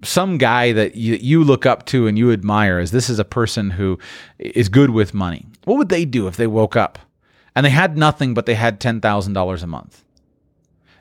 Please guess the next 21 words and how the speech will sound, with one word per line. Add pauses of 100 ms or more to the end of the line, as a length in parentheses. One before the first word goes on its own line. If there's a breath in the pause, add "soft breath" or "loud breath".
Do
you
really
think
that
Warren
Buffett, (160)
if
he
woke
up
and
had
an
income
of
ten
thousand
dollars
a
month,